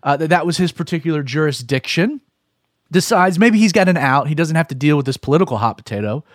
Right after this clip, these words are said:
around Jesus. So he sends him to, to Herod, but Jesus is quiet. Now, this is the same Herod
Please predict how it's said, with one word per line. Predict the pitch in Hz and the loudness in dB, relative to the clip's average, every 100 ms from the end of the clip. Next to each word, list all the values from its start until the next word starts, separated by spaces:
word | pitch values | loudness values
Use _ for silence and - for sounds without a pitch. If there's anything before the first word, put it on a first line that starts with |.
| _ - - - | _ -20 -20 -2
around | 135 131 123 | 2 2 0
Jesus. | 160 180 135 139 | 0 0 0 -2
So | 220 | -2
he | 220 | -2
sends | - 339 254 | 0 0 2
him | 233 208 | 2 4
to, | 214 - | 0 -2
to | - | 0
Herod, | 185 202 175 117 | 2 4 4 2
but | 104 131 | -4 -4
Jesus | 240 240 233 | -4 -4 -4
is | 240 | -4
quiet. | - 180 123 98 | -2 2 2 0
Now, | 135 | -4
this | 165 | -4
is | 185 170 | -4 -8
the | 151 | -10
same | - 208 220 | -4 0 0
Herod | 170 120 110 156 | 0 0 -2 -4